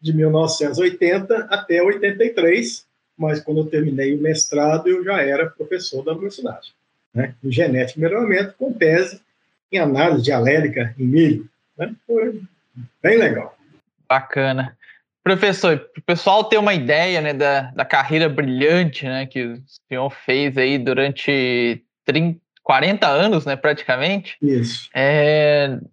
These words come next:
Speaker 2: se-, não sei se o senhor tem esses números exatos, né, mas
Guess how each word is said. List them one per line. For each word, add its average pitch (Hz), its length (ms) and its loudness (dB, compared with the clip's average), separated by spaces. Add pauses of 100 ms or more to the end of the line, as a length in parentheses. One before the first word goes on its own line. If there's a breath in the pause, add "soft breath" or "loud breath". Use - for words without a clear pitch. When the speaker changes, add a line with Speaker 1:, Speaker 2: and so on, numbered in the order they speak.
(800)
Speaker 2:
se-, - 460 -2
não 151 160 0
sei 196 120 2
se 196 80 -4
o 185 40 -4
senhor 208 180 2
tem 208 180 0
esses 190 260 -2
números 196 720 0
exatos, 165 680 2
né, 139 80 -10
mas 139 380 -8